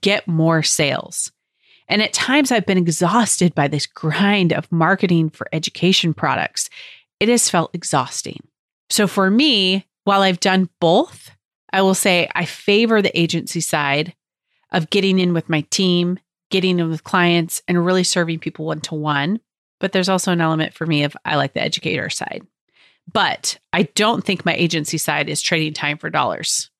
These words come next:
I do not believe that at all. So let's talk about the dollars. Pricing. If you have never really interrogated why you charge what you charge, and you've simply thrown a number out there because maybe you saw somebody else using that number,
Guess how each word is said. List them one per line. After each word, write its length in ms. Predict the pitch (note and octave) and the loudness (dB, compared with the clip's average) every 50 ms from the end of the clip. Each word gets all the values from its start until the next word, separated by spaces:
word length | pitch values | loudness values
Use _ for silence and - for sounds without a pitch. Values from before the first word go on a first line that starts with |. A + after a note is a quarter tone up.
| _ _ _ _ _ | _ _ _ _ _
I 80 | E3 | -4
do 160 | E3+ - E3+ E3 | -2 0 0 0
not 180 | D#3 D3+ - | 0 -2 -4
believe 200 | - D#3+ D#3 D3+ | -6 -8 -8 -6
that 160 | D#3 E3 E3+ | -8 -8 -8
at 80 | E3 E3 | -6 -8
all. 240 | - D3 D3+ D#3 - _ _ _ _ _ _ _ _ | -6 -6 -8 -10 -14 _ _ _ _ _ _ _ _
So 140 | - - G3+ | -4 -2 0
let's 160 | G#3 G3+ - | 0 0 0
talk 320 | - A3+ G#3+ A3 A3 - - _ - | 0 0 0 0 -2 -4 -6 _ -2
about 260 | F3+ E3+ D#3 - D#3+ | 0 0 0 0 0
the 80 | E3 | 0
dollars. 640 | D#3 D3+ C#3 C3+ A#2+ - - - - - - - - _ _ _ _ _ _ _ _ _ _ _ _ | 2 2 0 0 -2 -4 -4 -4 -4 -4 -4 -6 -10 _ _ _ _ _ _ _ _ _ _ _ _
Pricing. 520 | - G#3 G3+ G3 - - E3+ C#3 B2 A#2+ - _ _ _ _ | -2 0 0 2 0 0 -4 -6 -6 -10 -14 _ _ _ _
If 160 | C#4 A#3+ - | -6 -2 0
you 140 | A3 A3+ A#3 | 2 2 2
have 100 | B3+ A#3 | 2 2
never 280 | A#3+ A#3 A3+ B3 - - | 2 2 2 2 0 0
really 360 | F#3 E3+ F#3 G3+ G3+ G#3 - | -2 0 2 2 2 2 2
interrogated 840 | G3+ F3+ - - F3+ F3 E3+ F3 F3 F#3 F3+ F3 F#3 F3+ F3 D#3+ | 0 -2 0 0 2 2 2 2 2 2 2 2 2 2 2 2
why 180 | E3 D3+ C#3+ D#3 | 0 0 2 2
you 180 | D#3+ D#3 D#3+ | 2 0 0
charge 360 | D#3 - - E3+ D#3 D#3 D#3 - | 0 0 0 2 0 0 0 -2
what 120 | F3 - | -4 -2
you 180 | - E3+ E3+ D#3 | 0 -2 -2 -2
charge, 760 | - - - - D3+ C#3 C#3+ G3 C4 B3+ - - - - - _ _ _ _ | -2 -4 -2 0 2 2 4 2 2 2 0 -2 -2 -4 -8 _ _ _ _
and 120 | - - F3 | 0 2 2
you've 140 | E3 D#3 | 2 0
simply 380 | - - - F3+ E3+ - F#3 E3+ | 0 -2 -2 -2 0 0 0 0
thrown 340 | - - F3+ F3 F3 F3 F3 | -2 -2 0 2 2 2 2
a 40 | E3+ | 2
number 280 | E3+ E3+ D#3+ D#3+ D#3+ | 2 2 2 2 2
out 240 | - D3+ D#3 D#3 - | 2 2 0 0 0
there 240 | F3 D#3+ D#3+ D#3 D3+ | 0 2 2 2 2
because 260 | E3 - - E3+ - | 0 0 0 0 0
maybe 200 | F3 E3 D#3 E3 | 0 0 2 2
you 80 | E3 E3+ | 0 2
saw 220 | - - E3+ E3+ | 2 2 0 0
somebody 520 | C#3 - - - E3 E3 D#3+ D#3+ E3 D#3+ | 0 0 0 2 2 2 4 2 2 2
else 480 | C3+ - D3+ D3+ D3+ D3+ D#3 D3+ - - | 2 2 2 2 2 2 2 0 -2 0
using 320 | F3 E3+ E3 D#3+ E3+ E3 | 0 0 2 2 2 2
that 160 | D#3+ D3+ - - | 2 0 -2 -2
number, 560 | - D#3+ D#3 D#3 D3+ D#3 D3+ D3 D3 D3 | 0 0 0 2 2 2 2 4 4 2